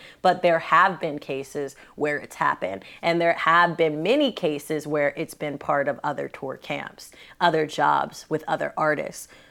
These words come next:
Um, Skeleton Crew not getting bump ups to be able to do a job the size of Savage and Fenty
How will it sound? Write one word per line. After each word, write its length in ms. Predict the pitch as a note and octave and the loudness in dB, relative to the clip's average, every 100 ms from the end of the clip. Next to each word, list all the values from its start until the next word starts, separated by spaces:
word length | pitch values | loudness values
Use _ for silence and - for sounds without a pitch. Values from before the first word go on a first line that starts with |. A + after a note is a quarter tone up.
| _ _ - | _ _ 0
Um, 380 | F#3 E3 D3 D3 | 4 4 2 -4
Skeleton 600 | - - F3+ E3+ G3 F3+ | -2 4 6 4 0 -4
Crew 280 | - F3 E3+ | 0 2 2
not 300 | D3+ C#3+ D#3+ | 2 0 0
getting 300 | D#3+ D3 D3 | -2 -2 -2
bump 280 | D3 E3+ - | 0 0 0
ups 300 | - - - | -2 -6 -2
to 100 | F#3 | -2
be 320 | E3 F#3+ G3+ | 0 -2 0
able 240 | E3+ F3 F3 | 0 0 -2
to 120 | E3 | -4
do 240 | D3+ F#3 | -6 -4
a 220 | F#3+ D#3+ | -2 -2
job 480 | C3+ C#3+ C3 C3 C#3 - - | -2 2 4 2 0 -10 -4
the 140 | D#3+ | -4
size 420 | - D#3 C#3 C#3+ - | 0 0 0 -2 -2
of 360 | D#3 D3 C#3+ - _ _ _ _ _ _ - - - | 2 2 0 -6 _ _ _ _ _ _ -20 -20 -10
Savage 460 | - E3+ D3 D#3 | 2 2 2 -2
and 140 | D#3+ D3+ | -4 -6
Fenty 500 | D#3 D3 G3+ A3 | -6 -4 -2 -2